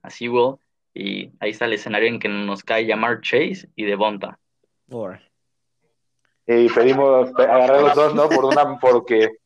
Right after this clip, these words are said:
Speaker 3: que nos compensen todas las pendejadas que hemos hecho, que nos dejan agarrar los dos.
Speaker 1: Sí.
Speaker 2: No, esa te la firmo,
Speaker 1: Sí,
Speaker 2: ¿eh?
Speaker 1: ¿no?
Speaker 2: Te la firmo sin ver.
Speaker 3: No, no, se, se capaz así, ¿no? De,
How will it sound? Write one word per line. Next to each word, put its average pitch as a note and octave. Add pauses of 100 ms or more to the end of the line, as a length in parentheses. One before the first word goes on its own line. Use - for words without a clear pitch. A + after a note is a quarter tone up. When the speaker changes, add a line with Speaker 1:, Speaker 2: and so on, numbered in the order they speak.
(420)
Speaker 3:
que B2
nos A#2+
compensen C#3+
todas D3+
las C3+
pendejadas B2
que -
hemos C#3
hecho, E3
que -
nos A#2+
dejan A#2+
agarrar A#2+
los B2
dos. C3+ (360)
Speaker 1:
Sí. -
Speaker 2:
No, E3
esa -
te F3
la C#3
firmo, E3
Speaker 1:
Sí, D3
Speaker 2:
¿eh? C#3+
Speaker 1:
¿no? C3
Speaker 2:
Te D3
la C3+
firmo F3
sin A#2+
ver. A#2+ (2500)
Speaker 3:
No, B2+
no, B2+
se, B2
se A#2
capaz A#2
así, A2+
¿no? A#2+
De, B2